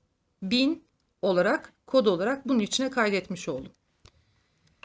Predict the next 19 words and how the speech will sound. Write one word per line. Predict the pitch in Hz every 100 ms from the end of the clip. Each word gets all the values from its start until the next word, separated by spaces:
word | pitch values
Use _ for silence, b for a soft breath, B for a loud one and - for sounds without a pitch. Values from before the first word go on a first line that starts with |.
| - -
Beden | 254 269 320
tablolarını | 320 302 285 277 285 277
oluşturma | - 285 294 - 285 277
şekli | - 233 214 - 262
bu | 247
şekilde. | 226 - 208 277
İsterseniz | 277 277 254 262 233
az | 254 247
önce | 233 240
yaptığımız | 247 240 247 233 226
şekil | - 254 247 220
gibi, | 170 196 269 269 - _ -
e, | 196 190 190 190 185 185 185
yazılı | 214 196 226
olan | 233 185 175 180
beden | 226 226 214
tablosunu | 202 160 156 196
da | 240
buraya | 214 175 214 254